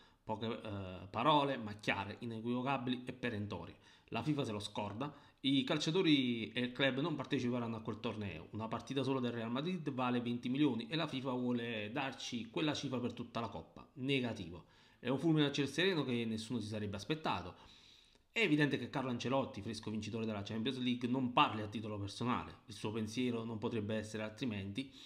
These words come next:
eh, è quello del club mar-, madrilista. A questo punto è chiaro che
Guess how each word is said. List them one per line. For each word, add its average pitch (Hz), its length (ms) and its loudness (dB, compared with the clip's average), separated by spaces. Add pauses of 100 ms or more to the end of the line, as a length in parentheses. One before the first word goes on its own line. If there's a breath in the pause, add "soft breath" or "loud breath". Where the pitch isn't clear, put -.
(680 loud breath)
eh, 95 480 -8
è 156 160 0
quello 139 200 6
del 123 160 2
club 117 240 0
mar-, 110 340 -2
madrilista. 107 760 -4 (360 loud breath)
A - 100 -6
questo 139 240 0
punto 202 180 4
è 135 60 2
chiaro 127 260 4
che 127 420 0